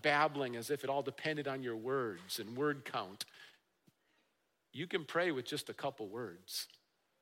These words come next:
God's greatness humbles us. Sometimes we walk too big,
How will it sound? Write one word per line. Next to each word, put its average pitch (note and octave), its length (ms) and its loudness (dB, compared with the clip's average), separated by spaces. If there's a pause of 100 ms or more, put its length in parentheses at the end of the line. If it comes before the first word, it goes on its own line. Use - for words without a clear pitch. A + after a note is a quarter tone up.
(920)
God's F3 360 4
greatness C3 760 -2 (220)
humbles B2 600 -8 (160)
us. - 260 -12 (3000)
Sometimes E3+ 720 0
we C#3+ 140 2
walk D3 320 2
too F#3 160 -4
big, G3 320 -4